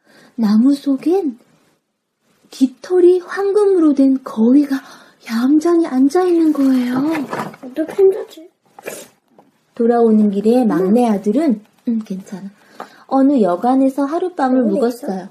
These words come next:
Speaker 1: 음. 여관집 딸을, 딸들은 황금 거위를 보고 눈이 휘둥그레졌어요. 그날 밤 막내 아들이 잠시 나간 사이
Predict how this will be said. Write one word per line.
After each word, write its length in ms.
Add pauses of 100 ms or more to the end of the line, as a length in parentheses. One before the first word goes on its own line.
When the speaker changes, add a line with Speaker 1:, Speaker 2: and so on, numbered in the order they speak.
(120)
Speaker 1:
음. 200 (1160)
여관집 640
딸을, 400
딸들은 720 (240)
황금 440
거위를 420
보고 300
눈이 300
휘둥그레졌어요. 1080 (840)
그날 420
밤 480 (220)
막내 460
아들이 320
잠시 500
나간 320
사이 440